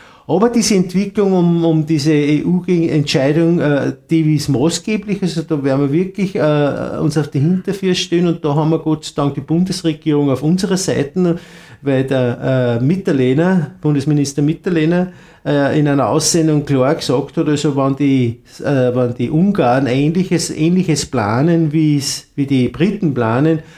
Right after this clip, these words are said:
dann wird Österreich auch gegen diese Entscheidung der, der Kommission klagen, aber die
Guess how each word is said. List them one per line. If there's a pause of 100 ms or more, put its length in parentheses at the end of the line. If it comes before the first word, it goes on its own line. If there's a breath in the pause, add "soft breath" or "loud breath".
(200 loud breath)
dann
wird
Österreich
auch
gegen
diese
Entscheidung (460 soft breath)
der,
der
Kommission
klagen,
aber
die